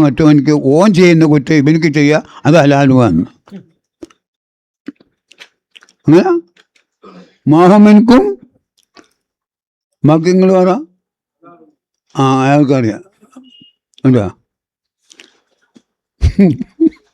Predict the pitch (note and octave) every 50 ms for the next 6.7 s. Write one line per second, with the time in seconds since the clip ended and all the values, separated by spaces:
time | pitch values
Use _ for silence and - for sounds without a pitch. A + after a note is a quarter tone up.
0 | _ - - _ _ _ _ _ _ _ _ _ _ _ _ _ _ _ _ -
1 | E3 - _ _ _ - - - _ _ _ _ _ _ _ _ - C#3 - -
2 | F3+ F3+ F3+ D#3+ D#3 D#3+ E3+ F3+ - - G#3+ G3+ F#3+ E3+ C#3+ A#2 D#3 C#3 C#3 F3
3 | F#3+ _ _ _ _ - - - - - - - - C#3+ D3+ E3 F3+ G3 G3 F#3+
4 | F#3 F#3+ G3+ G3+ G3+ G3 G3+ G#3 G#3 G#3 G#3 G3+ G3+ G3+ G3 D#3+ - F#3+ G3 G3+
5 | G#3 G3+ G3+ G3 G3+ G3+ G3 G3 G3 G3 G3+ F#3+ F3+ - - F#3+ E3 F#3+ F#3+ G3
6 | G3 F#3+ G3 G3 F#3+ F#3 F3 F#3 F#3+ G3 F#3 F#3 F#3+ F#3+